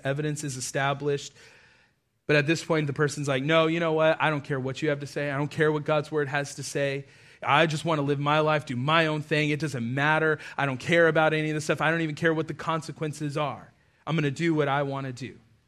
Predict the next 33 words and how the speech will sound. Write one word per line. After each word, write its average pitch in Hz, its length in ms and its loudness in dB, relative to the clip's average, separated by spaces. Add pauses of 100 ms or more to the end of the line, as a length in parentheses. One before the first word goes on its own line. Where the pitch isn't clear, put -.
(760)
Look 147 100 -2
at 143 60 -2
what 135 120 2
verse 127 180 -4
seventeen 123 460 -4
says. - 440 -16 (420)
"If 135 100 -4
they 151 120 2
still 208 320 8
refuse 180 400 0
to 151 80 -4
listen, 113 400 -6 (320)
tell 196 260 6
it 208 120 0
to 190 120 0
the 175 100 -4
church. - 480 -6 (1160)
If 139 140 -6
they 202 200 6
refuse 190 400 0
to 156 100 -2
listen, 127 420 -2
even 208 300 0
to 226 120 -2
the 196 100 0
church, 185 400 2 (280)
treat 226 300 2
them 226 280 4
as 180 280 2
you 185 100 -4
would 127 340 0
a 117 100 -12
pagan 117 680 -4